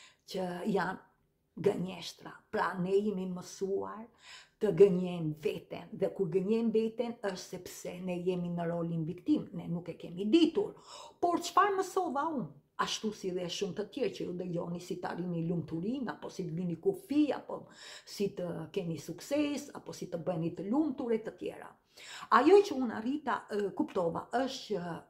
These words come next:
jeta nuk është në një vit të drejtë, siç, siç ja u shpjegova deri tani. Pra, e, të vazhdojmë, e, kjo, pra, duke ndjekur të ardhmen. Jeta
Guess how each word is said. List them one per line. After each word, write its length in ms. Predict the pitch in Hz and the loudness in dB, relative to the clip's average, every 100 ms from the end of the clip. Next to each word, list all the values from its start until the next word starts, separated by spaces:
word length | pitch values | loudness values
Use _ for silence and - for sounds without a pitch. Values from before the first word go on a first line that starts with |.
| _ _ _ _ _ _ | _ _ _ _ _ _
jeta 480 | 202 269 302 302 175 - | 6 8 8 6 -8 -8
nuk 300 | 208 202 - | -6 -6 -6
është 240 | 175 - 170 | -8 -8 -10
në 120 | 180 | -6
një 140 | 170 165 | -6 -4
vit 180 | 165 156 | -6 -8
të 120 | - | -8
drejtë, 400 | 214 185 220 - | -6 -4 -6 -8
siç, 240 | - - - - - 170 | -18 -20 -20 -20 -20 -20
siç 260 | 170 - | -16 -12
ja 80 | 165 | -12
u 0 | |
shpjegova 560 | - 196 180 165 165 165 | -8 -6 -4 -4 -6 -8
deri 240 | 156 151 | -14 -14
tani. 400 | - - 180 - - _ - - - | -16 -16 -16 -20 -20 _ -20 -20 -8
Pra, 240 | - 185 - - | -4 -2 -4 -8
e, 400 | 185 175 185 - | -10 -10 -12 -8
të 180 | 196 | -8
vazhdojmë, 440 | - 156 - - 87 - - | -8 -8 -10 -10 -12 -14 -20
e, 220 | - 160 - | -20 -20 0
kjo, 240 | - 208 - - | 4 4 0 -8
pra, 160 | - 190 | -4 0
duke 220 | 220 180 | 4 4
ndjekur 400 | 175 190 190 - | 6 4 2 -8
të 80 | - | -6
ardhmen. 540 | 185 - - - - - _ _ - - - | -6 -8 -12 -16 -16 -20 _ _ -20 -18 -10
Jeta 640 | 196 170 202 202 - 254 | -4 6 8 8 2 -2